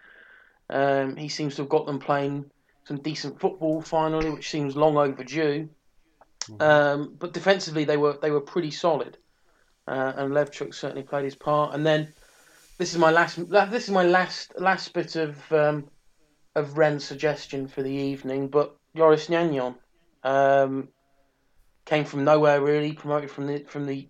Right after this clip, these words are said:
Speaker 1: the, uh, the academy, um, and was absolutely,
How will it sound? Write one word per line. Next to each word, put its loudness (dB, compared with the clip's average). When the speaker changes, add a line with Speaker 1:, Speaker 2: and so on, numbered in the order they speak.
Speaker 1:
the, -6
uh, 0
the -6
academy, 0
um, 4
and 4
was 0
absolutely, -6